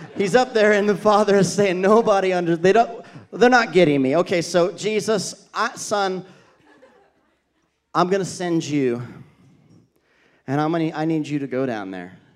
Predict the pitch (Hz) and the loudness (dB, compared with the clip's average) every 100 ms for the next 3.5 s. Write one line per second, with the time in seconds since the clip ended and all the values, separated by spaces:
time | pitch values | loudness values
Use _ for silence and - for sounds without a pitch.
0 | _ _ _ _ _ 110 113 117 120 110 | _ _ _ _ _ -14 -10 -8 -8 -8
1 | 110 110 - - - - 156 - 101 95 | -10 -12 -12 -14 -16 -12 -14 -14 -16 -16
2 | _ 101 73 _ _ 95 98 95 82 76 | _ -18 -18 _ _ -16 -14 -14 -14 -16
3 | 73 - 78 - | -20 -20 -20 -20